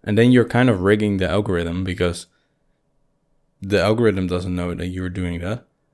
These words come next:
And the algorithm just thinks that's a live stream from that person, and that's completely fine. Now, at some point, you will get facial recognition, but even then, you have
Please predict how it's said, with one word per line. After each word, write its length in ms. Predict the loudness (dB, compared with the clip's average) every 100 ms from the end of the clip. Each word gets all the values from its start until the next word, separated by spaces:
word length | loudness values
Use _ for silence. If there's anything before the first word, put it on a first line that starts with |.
| _ -8
And 560 | -4 -2 -4 -4 -8 -12 _ _ -6
the 80 | -2
algorithm 440 | 0 0 0 -2
just 260 | -4 -6 -8
thinks 340 | -4 -4 -4
that's 200 | -8 -4
a 60 | -2
live 280 | 0 0
stream 220 | -2 -6 -6
from 240 | -6 -4
that 200 | -4 -2
person, 380 | 2 2 0 -6
and 160 | -4
that's 160 | -6 -6
completely 440 | -6 -4 -4 -6
fine. 340 | -6 -4 -6 -8 _ _ _ _ _ _ _ _ _ _ _ -20 -20 _ _ _ _
Now, 200 | 0 4
at 160 | 4 2
some 160 | -2 -2
point, 220 | -2 -2
you 80 | -2
will 160 | -2
get 380 | -2 -4 -6 -12
facial 320 | -2 0 0
recognition, 580 | -4 -4 -6 -8 -6 -4
but 140 | -4
even 300 | 0 2 4
then, 340 | 2 0 -2 -6 _ _ _ _ _ _ _ _ _ _ _ _ _ _ _ -8
you 300 | 0 2 4
have 640 | 4 2 2 0 -4 -18